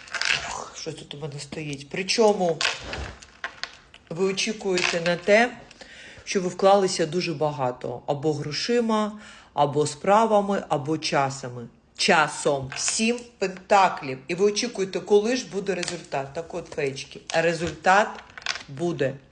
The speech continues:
Шість жезлів. Це про те, що ви отримаєте перемогу. Всі шість жезлів будуть ваші. Як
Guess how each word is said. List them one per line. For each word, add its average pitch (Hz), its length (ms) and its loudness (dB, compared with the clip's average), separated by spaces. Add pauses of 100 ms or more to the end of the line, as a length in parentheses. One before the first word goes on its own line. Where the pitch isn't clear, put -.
(460)
Шість - 560 0 (260)
жезлів. 139 580 2 (500)
Це 196 260 6
про 170 240 6
те, 202 420 6 (720)
що 160 840 4 (400)
ви 147 100 -4
отримаєте 147 520 -8
перемогу. 135 680 -8 (640)
Всі - 540 0
шість 143 380 -4
жезлів 185 540 2 (140)
будуть 151 460 -6 (260)
ваші. 143 440 2 (1200)
Як 180 320 4